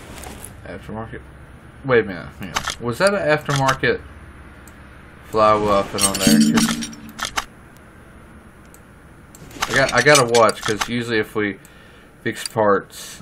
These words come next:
Okay, that was aftermarket flywheel. We want the aftermarket clutch, and then it didn't come with the clutch plate. Okay, just checking.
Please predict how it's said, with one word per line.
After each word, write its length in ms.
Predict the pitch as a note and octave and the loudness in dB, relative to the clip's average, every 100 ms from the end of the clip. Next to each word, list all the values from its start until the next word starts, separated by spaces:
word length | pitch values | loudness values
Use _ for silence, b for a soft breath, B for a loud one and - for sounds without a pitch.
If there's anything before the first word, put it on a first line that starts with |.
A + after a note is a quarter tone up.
| - | -14
Okay, 240 | G2+ G2 | -4 -2
that 180 | G2 F#2+ | -2 -2
was 180 | G#2 G2+ | -4 -2
aftermarket 540 | F#2+ - G2 F#2+ - | -4 -6 -8 -8 -10
flywheel. 680 | - G2 G2 G2 G2 G2 G2 - - - - - - - - - - - - - - | -4 -2 -2 -2 -4 -4 -6 -14 -20 -20 -20 -18 -18 -18 -20 -20 -20 -20 -16 -10 -8
We 100 | G#2 | -6
want 220 | G#2 G#2 | -6 -6
the 80 | G2+ | -4
aftermarket 540 | G2+ - G#2+ G#2 G2+ - - | -4 -4 -6 -6 -6 -12 -6
clutch, 600 | A2+ G#2 G2+ G#2 - - - - - - - - - - - - - - - - - - - - - - - | -2 0 0 -4 -10 -18 -18 -20 -20 -20 -20 -20 -20 -20 -18 -18 -18 -20 -20 -20 -20 -20 -20 -20 -20 -20 -8
and 160 | G2+ G2+ | -6 -6
then 200 | G2 G2 - - - - - | -8 -10 -12 -14 -14 -16 -14
it 40 | |
didn't 320 | F#2+ F2+ G2 F#2 | -12 -10 -10 -8
come 100 | G2+ | -10
with 60 | G2+ | -8
the 40 | |
clutch 200 | A2+ - | -10 -10
plate. 380 | - E2+ - - | -10 -10 -8 -4
Okay, 280 | D3 C#3 F2+ - - - - - - - - - - - - - - - B B B - - - - - - C3+ | -4 -2 -4 -8 -14 -14 -12 -12 -12 -14 -16 -20 -20 -16 -12 -12 -12 -14 B B B -20 -14 -12 -12 -12 -12 -6
just 360 | D3+ E3+ - | -4 -4 -6
checking. 800 | - - D3 C3 A2 G#2 G#2 A2+ | -12 -6 -6 -2 -4 -4 -6 -10